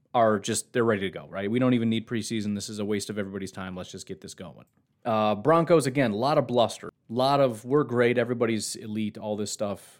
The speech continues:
Um, I don't know. We'll see how it goes. I think it's interesting. Um, they do have a lot of talent.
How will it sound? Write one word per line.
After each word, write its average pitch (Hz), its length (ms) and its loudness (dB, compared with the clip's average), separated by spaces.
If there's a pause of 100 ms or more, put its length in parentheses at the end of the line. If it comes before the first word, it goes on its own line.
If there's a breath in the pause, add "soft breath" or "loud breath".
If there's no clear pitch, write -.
Um, 92 420 -12 (300)
I 120 100 -2
don't 135 80 2
know. 117 120 4
We'll 107 120 0
see 131 160 2
how 123 120 6
it 101 80 -2
goes. 98 260 -2
I 92 80 -10
think 107 180 -8
it's - 320 -14
interesting. 95 640 -12
Um, 92 300 -12
they 127 100 0
do 240 140 4
have 214 120 8
a 127 40 2
lot 120 200 0
of 90 100 -12
talent. - 460 -10